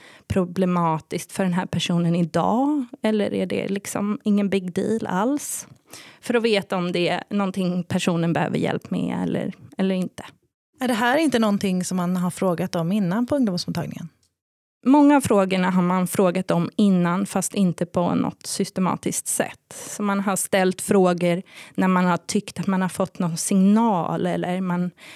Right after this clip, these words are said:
Speaker 1: när det har varit någon indikation på här behöver vi ställa frågor. Och då har man gjort det. Men man har inte ställt frågorna till alla. Så att det har inte varit så jämlikt. Alla besökare har inte fått samma möjlighet att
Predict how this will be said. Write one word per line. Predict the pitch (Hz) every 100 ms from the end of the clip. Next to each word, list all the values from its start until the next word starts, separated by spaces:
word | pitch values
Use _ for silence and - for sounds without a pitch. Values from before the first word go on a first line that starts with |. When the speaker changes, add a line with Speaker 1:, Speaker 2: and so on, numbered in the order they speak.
| - -
Speaker 1:
när | 180
det | 190
har |
varit | 180 175
någon | 180 180 175
indikation | 185 165 - 185 - 226 180 170 170 -
på | - -
här | - 190 165 -
behöver | - 180 - -
vi | 180
ställa | - 170 165
frågor. | - 180 151 165
Och | 185
då | 240 233
har | 190
man | 175
gjort | 170 175 -
det. | -
Men | 202 190
man | 196 190
har | 208
inte | 208 196 -
ställt | 208 208 185
frågorna | - 208 180 180
till | - -
alla. | 220 202 202 233 - - _ - - - -
Så | -
att | 190
det | 208
har | 202
inte | 202 202
varit | 202 190 185
så | - 190 -
jämlikt. | 202 220 214 202 208 233 - - -
Alla | 214 202 190 - - 196
besökare | 185 196 - 180 -
har | 185
inte | 180
fått | - -
samma | - 185 180
möjlighet | 185 180 202 180 185 -
att | 175 _ -